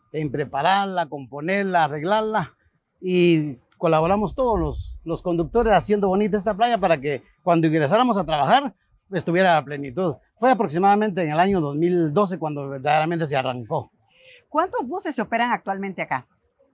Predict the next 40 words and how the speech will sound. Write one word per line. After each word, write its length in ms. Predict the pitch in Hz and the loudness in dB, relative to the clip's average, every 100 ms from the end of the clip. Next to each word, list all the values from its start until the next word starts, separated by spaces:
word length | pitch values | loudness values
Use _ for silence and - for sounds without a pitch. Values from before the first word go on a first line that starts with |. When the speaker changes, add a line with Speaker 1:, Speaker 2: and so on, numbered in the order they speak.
| _ - | _ -10
Speaker 1:
Aquí 220 | 131 202 | -4 0
tenemos 440 | 202 208 220 196 | 2 4 2 2
sesenta 520 | 190 151 160 143 160 | 0 0 -2 -2 -2
y 60 | 151 | 0
dos 220 | 190 170 | 0 -2
buses. 580 | 190 214 - 120 - 147 | 0 0 -2 -6 -8 -8
Speaker 2:
Ujú. 220 | 180 240 403 _ _ _ | -8 -10 -12 _ _ _
Speaker 1:
Tenemos 1080 | 151 151 175 190 190 175 139 - - - - _ | -6 -2 0 0 0 0 -4 -8 -12 -14 -16 _
unos 280 | 185 208 - | 2 2 2
que 80 | 180 | -2
se 140 | 147 | -4
quedan 720 | 117 196 196 180 151 131 117 - _ - | -2 0 2 2 0 -2 -8 -14 _ -4
en 160 | 160 | -2
reposición 600 | 151 160 160 156 123 208 | 0 0 0 -2 0 2
de 80 | 226 | 2
otros, 320 | 202 196 240 - | 0 -2 -6 -6
por 140 | 185 | -4
ejemplo, 220 | 196 220 | -4 -2
si 80 | 180 | -2
se 240 | 156 143 | -2 -4
llega 220 | 143 202 226 | -2 -2 -2
a 20 | |
descomponer 500 | 165 180 147 185 226 | -4 -6 -2 0 0
uno 240 | 254 202 | 2 0
en 300 | 156 190 220 | 0 0 0
ruta, 400 | 196 240 196 240 - - | 0 0 -2 -4 -6 -6
Speaker 2:
Ujú. 100 | 180 | -2
Speaker 1:
entonces 260 | 156 202 | 2 4
rápido 560 | 196 220 208 160 131 113 _ _ | 4 2 0 -2 -4 -12 _ _
se 160 | - 175 | -2 0
hace 160 | 175 | 2
la 120 | 165 | 2
reposición 540 | 139 143 156 143 175 220 | 0 -2 -6 -2 0 2
para 220 | 202 165 | 2 0
que 60 | 147 | -2
el 100 | 123 | -6
sistema 440 | 131 214 262 233 - - | -4 2 2 2 -4 -6
no 320 | 165 180 233 | 0 4 4
se 180 | 180 143 | 2 -8
quede 480 | 175 208 180 143 | -8 -6 -4 -6